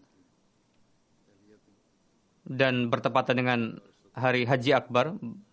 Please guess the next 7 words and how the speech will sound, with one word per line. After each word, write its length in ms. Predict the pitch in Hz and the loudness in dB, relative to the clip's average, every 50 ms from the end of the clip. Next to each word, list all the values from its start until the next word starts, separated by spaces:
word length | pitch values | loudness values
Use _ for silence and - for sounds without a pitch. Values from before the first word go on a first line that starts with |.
| _ _ - | _ _ -4
Innalillahi 540 | 143 143 135 131 127 123 120 120 120 120 120 | -2 0 2 2 2 2 2 2 2 4 2
wa 120 | 120 120 123 | 2 2 2
inna 160 | 120 123 117 | 2 2 2
ilaihi 260 | 117 117 117 117 113 | 4 4 4 4 4
raji'un. 380 | 113 113 107 104 107 110 131 185 - _ _ _ _ _ _ _ _ _ _ _ _ _ _ _ _ _ _ _ _ _ _ - | 2 2 0 0 -2 -6 -6 -8 -10 _ _ _ _ _ _ _ _ _ _ _ _ _ _ _ _ _ _ _ _ _ _ -10
Beliau 720 | 123 123 131 135 139 139 139 143 147 151 156 156 - - _ _ _ - - - - _ _ _ _ _ _ _ - | -6 -2 2 2 4 4 4 4 4 2 0 -4 -8 -12 _ _ _ -20 -20 -20 -20 _ _ _ _ _ _ _ 0
adalah 400 | 139 131 135 131 131 147 156 | 2 4 4 4 4 4 2